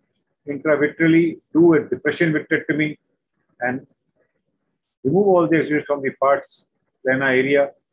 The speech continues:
then do endos iridotomy and put silicone oil in these patients. Fungal endophthalmitis is another, uh, problem in these patients, although a lot of, uh, fungicidal drugs are also available, but a lot of these patients require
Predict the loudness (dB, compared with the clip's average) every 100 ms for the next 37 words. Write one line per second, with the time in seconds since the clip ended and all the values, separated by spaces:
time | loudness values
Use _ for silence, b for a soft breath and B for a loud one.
0 | _ _ -6 -4 -2 0 0 0 2 2
1 | 2 -2 -4 -2 0 0 0 -6 -6 -10
2 | _ _ -10 -8 -8 -10 _ -10 -8 -6
3 | -4 -2 -2 -4 -4 -6 -10 -16 -16 -18
4 | -18 _ -20 _ _ _ _ _ _ _
5 | _ _ _ _ _ _ _ _ _ _
6 | _ _ _ _ -4 0 4 4 2 0
7 | 0 0 0 0 2 2 2 2 2 2
8 | 2 0 2 2 2 0 0 -2 -2 -4
9 | -8 -20 _ _ _ -2 0 2 2 2
10 | 0 0 2 4 2 0 -4 -4 -6 -2
11 | 0 4 2 4 0 2 2 2 0 -2
12 | 0 2 2 2 -2 -4 _ _ -4 -4
13 | -4 0 2 2 -2 -4 -4 -4 -4 -4
14 | -4 0 2 2 0